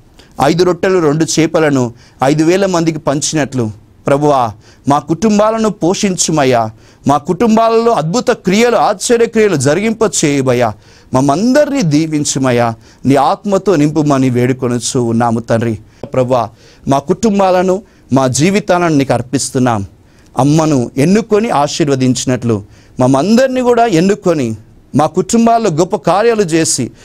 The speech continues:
ఆశీర్వదించండి. అప్పుడు మీకు సాక్షులంగా మేము జీవింతుముగాక.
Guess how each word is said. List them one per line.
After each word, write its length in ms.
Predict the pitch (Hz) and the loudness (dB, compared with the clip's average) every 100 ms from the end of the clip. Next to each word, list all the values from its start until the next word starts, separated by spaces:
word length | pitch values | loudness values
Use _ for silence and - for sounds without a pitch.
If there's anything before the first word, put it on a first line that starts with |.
| - - | -20 -4
ఆశీర్వదించండి. 1120 | 151 208 - 175 156 143 131 - 120 113 107 - - - - | -2 -2 -2 0 0 0 -2 -2 -2 -2 -6 -8 -20 -20 -6
అప్పుడు 260 | 127 139 135 | -4 -2 2
మీకు 280 | 139 196 - | 2 0 -2
సాక్షులంగా 800 | - 143 - 147 139 123 120 113 - - 117 | 0 -2 -2 -2 0 2 0 -2 -12 -8 -2
మేము 200 | 120 120 | 0 0
జీవింతుముగాక. 1000 | 107 120 120 117 123 113 107 104 - | 0 0 0 0 -2 -4 -6 -6 -8